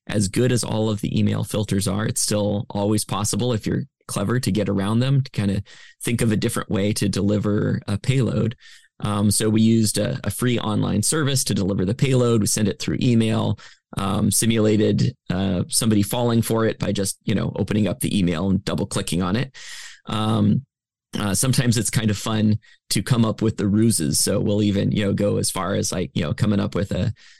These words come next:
a reason why somebody might want to click on this thing, um, run it, and then see what happens. Um, and in our test range, the nice thing is we've got it fully instrumented. So we have network monitoring, which is really useful. We've got, uh,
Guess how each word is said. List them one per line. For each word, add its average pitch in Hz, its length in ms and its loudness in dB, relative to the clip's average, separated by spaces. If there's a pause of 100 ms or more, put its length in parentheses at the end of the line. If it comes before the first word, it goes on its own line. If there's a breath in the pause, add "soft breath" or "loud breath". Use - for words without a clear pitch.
(180 loud breath)
a 110 80 0
reason 107 380 4
why 104 140 0
somebody 104 320 2
might 101 180 0
want 98 140 -2
to 104 60 -4
click 135 260 -4
on 117 120 0
this 113 160 0
thing, 127 360 -2 (460 loud breath)
um, 98 600 -2
run 120 240 0
it, 160 280 -4
and 113 120 2
then 120 200 2
see 135 200 0
what 156 140 0
happens. 127 640 -4
Um, 107 420 -2 (120)
and 107 320 0 (260)
in 127 160 0
our 104 280 -2 (200)
test - 300 -2
range, 90 420 -2
the 104 80 -4
nice 117 260 0
thing 107 200 0
is 98 200 -2
we've 135 120 -2
got 101 160 -4
it - 100 -12
fully 151 400 -2
instrumented. 71 560 -2
So - 160 0
we 98 140 2
have - 400 0 (340 loud breath)
network - 420 0
monitoring, 113 540 0
which - 160 -2
is - 160 -2
really 123 220 4
useful. 98 400 2
We've 98 160 0
got, 73 220 -4 (440 loud breath)
uh, 92 200 -2